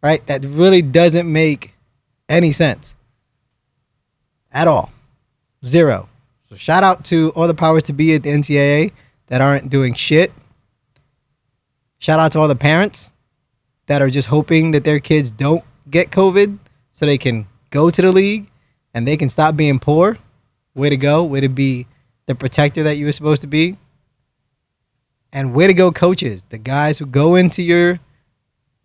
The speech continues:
home, sit on your couch, and tell you that they're gonna protect your child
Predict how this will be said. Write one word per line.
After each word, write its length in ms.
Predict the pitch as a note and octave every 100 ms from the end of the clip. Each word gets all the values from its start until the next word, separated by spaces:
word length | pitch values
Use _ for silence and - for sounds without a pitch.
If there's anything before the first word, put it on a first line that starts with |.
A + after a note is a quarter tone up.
| _
home, 520 | D3+ D3 C3 C3 D3 _ _
sit 260 | - - C3+
on 120 | D#3+
your 100 | E3
couch, 400 | - D3+ B2+ A#2+
and 120 | B2
tell 160 | - D3+
you 100 | C#3
that 120 | A#2+
they're 120 | C3+
gonna 160 | C3+ A#2+
protect 460 | A2 - D3+ C3
your 80 | C#3
child 540 | - C#3+ B2 G2+ F#2+